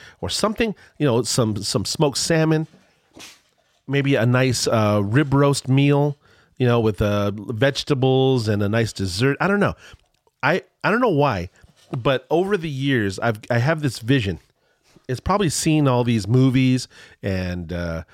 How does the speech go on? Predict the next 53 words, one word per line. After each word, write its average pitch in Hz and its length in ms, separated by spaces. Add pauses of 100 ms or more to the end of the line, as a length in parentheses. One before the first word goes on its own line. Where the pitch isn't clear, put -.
(140)
T 151 220
V 139 160
shows 120 720
or 101 160
even, 147 220
like, 101 160
Bourdain's 120 580
show 127 400 (720)
where, 131 300
you 139 140
know, 127 80
they 123 260
didn't 220 180
have 226 180
any 175 140
permanence 143 720 (460)
to 151 120
their, 117 300
their 110 180
dining 120 460
experience. 78 500 (260)
It 147 60
was 151 180
like 131 120
what 131 100
they 143 100
do. 131 240
They'd 120 180
have 135 180
a, 104 180
a 110 80
group 135 260
of 190 80
people 143 320
or 127 200
a 87 40
bunch 123 240
of 135 80
friends 127 240
who 123 120
had 107 140
a 110 40
little 123 160
money 123 180
in 123 80
their 120 80
pockets, 107 420 (320)
and 120 120
they 123 80
would 110 100
hire 131 360
a 123 120
crew 107 460